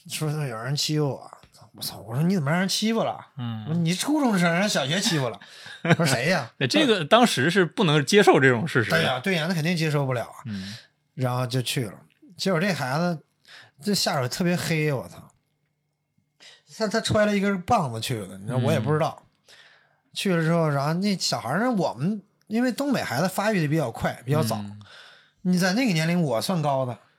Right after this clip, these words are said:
Speaker 1: 结果呢，就是过了那个时期，
Speaker 2: 你发育的是格外早。
Speaker 1: 过，<laughs> 但是从那以后我就再也没长过。那个时候我算高的，
Speaker 2: 嗯。
Speaker 1: 但是后期就，就不长了，就那么高了。
Speaker 2: 嗯。
Speaker 1: 然后去了之后，我带着这个胡小杰这几个，
Speaker 2: 嗯。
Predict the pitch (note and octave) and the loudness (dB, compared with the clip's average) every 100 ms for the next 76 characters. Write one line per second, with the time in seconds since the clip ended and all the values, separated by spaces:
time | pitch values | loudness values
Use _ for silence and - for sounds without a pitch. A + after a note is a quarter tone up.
0 | _ - F#3 A#3 E3 C3+ D#3+ F3 - F3+ | _ -6 -2 0 0 0 0 -2 -4 -4
1 | F3+ C#4 B3+ F#3 A#2 D3 E3+ G3+ G3+ D3 | -2 0 2 4 4 6 6 8 6 4
2 | C#3+ A#2 C#3+ D3+ - B2 C3+ - - _ | 2 2 4 4 0 -10 -14 -20 -20 _
3 | - A3+ G3 E3 C#3+ - - - - - | -4 -2 0 0 -2 -6 -12 -12 -12 -16
4 | - - A#3+ - F3 - E3 E3 D3+ E3+ | -10 0 0 2 4 4 6 4 4 2
5 | D#3+ E3 - F3+ - A3 A3 G#3+ - F3+ | 2 -4 -4 -10 2 2 2 -4 -4 -2
6 | G#3+ F3 C3+ E3+ C#3 E3 D#3+ C#3 C#3+ C3 | 0 0 2 2 0 0 0 0 -2 -4
7 | - B2+ C#4 G#3 G#3+ - G3+ F3+ D3+ C3+ | -4 -2 0 2 2 0 0 0 0 0
8 | B2+ A#2+ F#3+ C#4 C#4+ A3+ G3+ F3+ B3+ A3+ | 0 0 0 2 0 -4 -8 -2 0 0
9 | C#4 D#4 C4 - - - A3 D#3 - A2+ | 0 0 -2 -6 -16 -4 0 0 0 -4
10 | D3 G#3 E3 C#3+ B2 A#2 B2+ D3+ E3+ - | -2 0 2 0 -2 -2 -2 0 0 0
11 | A#3 F3+ E3+ E3+ D#3+ B2 - - - _ | 0 0 0 0 -2 -6 -14 -20 -20 _
12 | D#3 A3+ G#3 F#3 E3+ E3+ F3+ - F#3 D3+ | -4 -2 2 0 0 -2 -2 0 0 0
13 | C3 D#3 D#3+ B2+ B2+ A#2 _ A#2 G#2+ G#2 | 0 0 0 0 -2 -2 _ -10 -8 -10